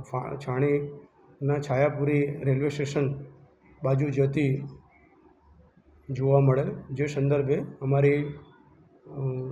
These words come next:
ટીમ જે છે પોલીસની એમને, અ, રેલવે સ્ટેશન જઈ અને ચકાસણી કરતા એ જ સમયે કઈ કઈ ટ્રેન ત્યાંથી પસાર થાય છે. તો,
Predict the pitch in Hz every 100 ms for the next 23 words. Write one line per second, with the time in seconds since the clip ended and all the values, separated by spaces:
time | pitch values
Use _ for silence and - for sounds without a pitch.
0 | 135 - 170 175 139 147 143 139 131 131
1 | 131 127 127 107 - - - - _ _
2 | _ - 131 143 147 147 147 - - -
3 | - - - - 139 131 131 127 127 131
4 | 147 151 143 151 143 147 143 143 143 147
5 | 139 139 135 147 135 131 165 180 - -
6 | _ _ - _ _ - 160 165 - 151
7 | 151 147 147 151 147 165 156 143 143 147
8 | 143 139 143 - 120 147 139 131 127 120
9 | 160 - - - 139 139 139 139